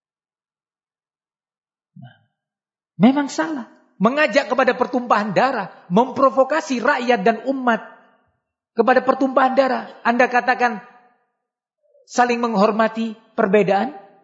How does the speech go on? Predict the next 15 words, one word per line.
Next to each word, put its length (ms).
Ya 160
tidak 480
dong. 180
Ini 160
kita 240
katakan 480
salah, 800
berbahaya. 800
Wajib 560
umat 320
diperingatkan 800
dari 160
bahaya 320
orang 320
ini. 240